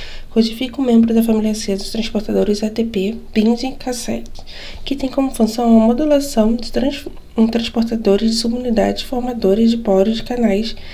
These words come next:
K A T P. Bom, e que quando eles se combinam, formam um complexo de canais K A T P. É, alguns dos C N Ps, é, em A B C,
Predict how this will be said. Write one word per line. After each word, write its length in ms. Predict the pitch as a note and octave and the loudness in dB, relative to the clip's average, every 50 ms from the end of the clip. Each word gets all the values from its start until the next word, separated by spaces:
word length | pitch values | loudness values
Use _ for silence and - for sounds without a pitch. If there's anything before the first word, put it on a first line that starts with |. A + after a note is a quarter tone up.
| - - - - - | -12 -12 -12 -10 -6
K 280 | - - A#3 A3 G#3 G#3 | 0 2 4 4 4 4
A 40 | A3 | 2
T 200 | A3+ - D4 D#4+ | 0 0 0 0
P. 260 | D#4 - - - - - - - - - - - - - - - - - - - - - - - - A#3+ | 0 0 -2 -2 -4 -6 -12 -14 -14 -14 -14 -14 -14 -14 -12 -14 -14 -12 -12 -12 -12 -12 -12 -6 2 4
Bom, 300 | A3+ A3 G3 F3+ E3 - - - - - - - - - - | 4 4 4 2 0 -4 0 4 4 6 6 4 2 0 0
e 80 | - | 0
que 140 | C#4+ - F4 | 2 2 2
quando 260 | F4+ - C#4+ C4+ C4+ C4 | 2 2 0 0 2 2
eles 140 | A#3 A3+ A3+ | 2 2 0
se 120 | - A#3 | -2 -6
combinam, 520 | - - A3 G3+ G3 G3+ G#3+ A3 G#3+ G#3 | -6 -2 0 0 2 4 4 4 4 2
formam 340 | G#3 - A#3 A#3 A3+ A#3 A#3+ | 0 0 2 4 4 4 4
um 80 | A#3 A#3 | 2 -2
complexo 500 | B3+ C4 - - A3+ G#3+ G3+ - - - | -4 -4 0 0 0 0 0 -4 -8 -8
de 100 | B3+ A#3+ | -8 -8
canais 600 | A#3 - B3 A3+ G3+ G3 F#3+ G3+ A#3 A3+ - - - | -4 -2 0 2 4 4 4 2 0 -2 -4 -8 -4
K 340 | - C4 A#3+ A3 G3+ G3+ | 0 2 2 4 2 0
A 20 | G#3+ A3+ - - | -2 -6 -8 -8
T 160 | - - D#4 E4 | -2 -2 -2 0
P. 280 | - - - - - - - - - - - - - - - - - - - - - - - - | 0 -2 -2 -2 -4 -6 -12 -14 -16 -16 -16 -16 -16 -16 -16 -16 -16 -16 -16 -18 -18 -14 -4 2
É, 320 | - A#3 A#3 A#3 A#3+ - - - | 4 6 6 6 6 4 2 2
alguns 380 | C#4 C#4 B3+ B3+ C4+ E4 F4+ | 2 2 2 2 2 2 2
dos 180 | - D4+ C#4 C#4 | 4 4 2 2
C 240 | - - - C4 A#3+ | 2 2 2 2 4
N 260 | A#3 A#3 A3+ A3+ - | 6 6 6 4 4
Ps, 640 | - A3 G3 G#3 A3+ A3+ A3 G#3+ G3+ G3 G3 - - - - - - - - - - | 2 2 4 6 6 6 6 6 2 0 -2 -4 -8 -10 -12 -14 -14 -14 -16 -8 0
é, 840 | - A3+ G#3 G#3 G#3 G#3 G3+ G3+ G3+ G3+ G3+ G3 G3 G3 G3 G3+ - - | 2 4 6 6 6 6 6 4 4 4 4 4 4 4 2 0 0 0
em 360 | - G#3+ G#3+ G#3+ A3 G#3+ G#3+ A3+ | 2 4 4 6 6 6 4 2
A 40 | |
B 400 | A#3+ A#3 A#3 A3 G#3+ G#3 G3+ G3+ G3 | 4 4 4 4 6 6 4 4 2
C, 320 | - - - A3 G#3+ A3+ | 0 -2 -2 -2 -2 -4